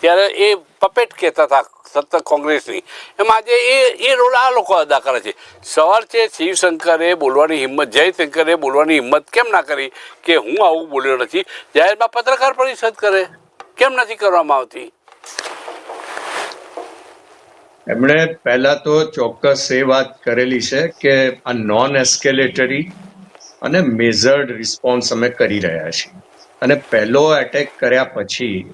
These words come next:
Speaker 2: જેમાં નવ લોકેશન્સ ટેરરિસ્ટ કેમ્પ્સ આઈડેન્ટિફાઈ કર્યા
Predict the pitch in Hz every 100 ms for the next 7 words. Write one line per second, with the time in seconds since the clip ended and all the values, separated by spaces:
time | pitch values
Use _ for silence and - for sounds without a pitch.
0 | 98 113 127 127 110 107 143 147 127 123
1 | 135 127 143 135 - - 110 110 127 131
2 | - 117 113 117 120 104 104 123 127 120
3 | 117 - 107 98 98